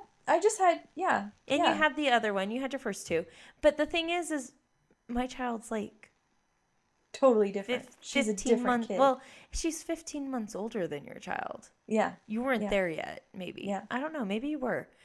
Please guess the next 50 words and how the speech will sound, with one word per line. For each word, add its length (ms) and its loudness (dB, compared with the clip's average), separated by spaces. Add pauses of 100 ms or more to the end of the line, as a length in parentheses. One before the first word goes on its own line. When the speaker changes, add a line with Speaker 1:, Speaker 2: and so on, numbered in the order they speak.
(240)
Speaker 2:
Maybe 240 4
Speaker 1:
No, 80 8
Speaker 2:
I 40 6
was 140 2
Speaker 1:
no, 60 -2
Speaker 2:
too 60 -2
Speaker 1:
no. 60 -4
Speaker 2:
naive. 400 -2 (280)
I 160 -8
don't 140 -8
know. 160 -8 (560)
Speaker 1:
No, 160 4
no, 80 4
no. 180 6
'Cause 220 -4
you 80 -4
potty, 300 0
'cause 280 -6
you 80 -6
potty 320 0
trained 300 -8
her 120 -6
before 380 -6
I 80 0
potty 320 -8
trained 420 -12 (380)
number 180 -4
Speaker 2:
Yeah. 260 6
Speaker 1:
one. 140 -10 (720)
Speaker 2:
Well, 220 8
and 160 2
I 180 6
just 260 -2
didn't 260 -4
even 240 0
know 180 2
there 100 -2
were 120 0
different 320 -8
techniques 640 -6
to 100 0
potty 320 -2
training. 720 -4
Speaker 1:
Oh, 500 4
you 200 -2
poor 260 -4
thing. 560 0
Speaker 2:
And 300 6
so, 640 8
like, 280 2